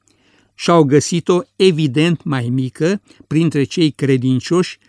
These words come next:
în comparație cu cei cu o orientare seculară.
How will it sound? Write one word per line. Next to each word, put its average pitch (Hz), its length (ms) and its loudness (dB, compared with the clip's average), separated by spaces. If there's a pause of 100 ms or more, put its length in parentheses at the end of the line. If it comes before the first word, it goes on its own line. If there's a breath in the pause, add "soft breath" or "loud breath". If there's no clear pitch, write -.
(140)
în 247 160 4
comparație 143 800 -2
cu 202 180 -6
cei 175 320 0
cu 208 280 -4
o 156 260 2
orientare 147 680 -2
seculară. 135 720 -4